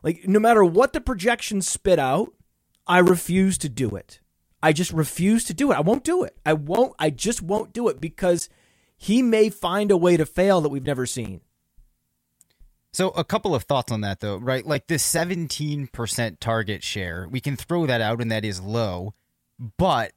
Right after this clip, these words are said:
Speaker 2: that does not, that's a little misleading, right? Because it would still be a situation of you're looking at the overall targets, as Matt talked about, or Friedman talked about, right? We can expect a decent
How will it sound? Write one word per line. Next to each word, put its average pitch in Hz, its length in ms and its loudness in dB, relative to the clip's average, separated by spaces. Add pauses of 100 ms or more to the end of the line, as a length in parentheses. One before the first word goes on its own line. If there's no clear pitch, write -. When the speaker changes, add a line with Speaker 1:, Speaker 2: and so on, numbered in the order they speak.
(180)
Speaker 2:
that 147 280 -2
does 180 200 0
not, 151 300 0
that's 156 200 -2
a 156 40 0
little 160 480 -2
misleading, 131 960 -4
right? 127 400 -2
Because 123 420 0
it 135 180 -6
would 127 200 -6
still 160 260 -2
be 135 200 -2
a 113 40 -2
situation 120 540 -4
of 107 80 -6
you're 110 140 -6
looking 110 260 -8
at 104 100 -6
the 110 160 -10
overall 107 480 -6
targets, 98 440 -8
as 98 100 -12
Matt 104 240 -6
talked 104 300 -4
about, 101 280 -8
or 87 120 -10
Friedman 101 380 -10
talked 95 260 -8
about, 98 220 -6
right? 110 160 -6
We 123 80 -6
can 120 100 -6
expect 127 400 -6
a 113 40 -10
decent 127 500 -6